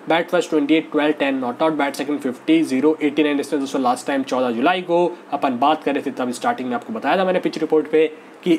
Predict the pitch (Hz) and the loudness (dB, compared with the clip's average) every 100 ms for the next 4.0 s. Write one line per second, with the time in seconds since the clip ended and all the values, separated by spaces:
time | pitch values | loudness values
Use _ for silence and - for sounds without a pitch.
0 | - 147 156 185 190 160 147 151 151 131 | 2 2 4 4 2 2 4 4 2 0
1 | 123 156 147 135 127 147 131 123 135 135 | 0 -2 0 0 0 0 0 -4 -2 -2
2 | 127 160 143 131 151 151 147 151 - 123 | -2 0 2 4 2 0 -2 -2 -4 -4
3 | 127 135 - 123 107 101 - 160 120 | -4 -6 -4 -4 -4 -4 2 2 2